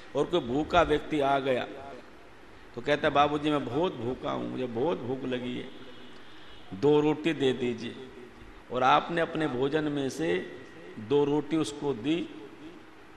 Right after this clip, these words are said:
तो तब देखना वो आपके सामने जब भोजन खाता है तो भूख तो उसकी शांत होती है, पेट तो उसका भरता है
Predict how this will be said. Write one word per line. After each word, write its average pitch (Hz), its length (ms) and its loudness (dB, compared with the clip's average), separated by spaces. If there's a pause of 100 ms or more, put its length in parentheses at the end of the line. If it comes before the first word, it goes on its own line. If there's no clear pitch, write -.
(580)
तो 113 60 -6 (100)
तब 151 220 4
देखना 139 440 4 (400)
वो 117 120 0
आपके 135 340 2
सामने 139 360 0
जब 131 200 0
भोजन 135 300 0
खाता 123 440 0
है 143 280 0 (520)
तो 147 100 0
भूख 135 360 -2
तो 143 100 2
उसकी 139 280 -2
शांत 147 380 0
होती 151 340 0
है, 139 100 4
पेट 151 420 0
तो 135 80 4
उसका 147 280 2
भरता 143 340 4
है 139 160 6